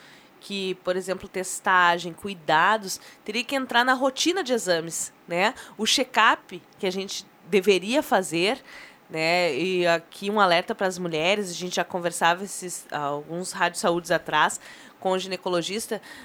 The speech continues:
que as mulheres também não fazem nem o exame preventivo, né? Nem coleta, nada, não fazem, simplesmente não procuram o sistema,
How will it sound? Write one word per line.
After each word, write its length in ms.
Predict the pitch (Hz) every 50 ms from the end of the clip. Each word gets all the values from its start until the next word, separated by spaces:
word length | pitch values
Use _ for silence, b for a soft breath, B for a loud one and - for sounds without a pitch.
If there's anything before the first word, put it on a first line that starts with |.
| B B _ _ _ -
que 200 | - 226 226 214
as 120 | 214 220
mulheres 300 | 226 233 220 208 220 226
também 180 | - 254 240 240
não 100 | 247 240
fazem 220 | - 240 233 233
nem 140 | 247 262 302
o 40 | 349
exame 280 | 330 - 302 285 302 -
preventivo, 760 | 294 294 269 294 277 262 - - 254 240 226 - 170 160 - -
né? 280 | - 170 170 196 254 285
Nem 180 | 262 240 254
coleta, 720 | - 269 233 190 170 165 190 226 269 269 254 247 - 220
nada, 520 | 226 240 254 269 254 220 185 170 151 151 -
não 120 | - 196 262
fazem, 460 | - - 359 302 269 226 196 175 156
simplesmente 600 | 156 - 240 233 269 294 240 247 240 262 - -
não 100 | 277 285
procuram 560 | 311 - 349 320 - - 254 269 285 302 311 - B B B B
o 80 | - 220
sistema, 540 | - - 233 - - 233 220 220 233 233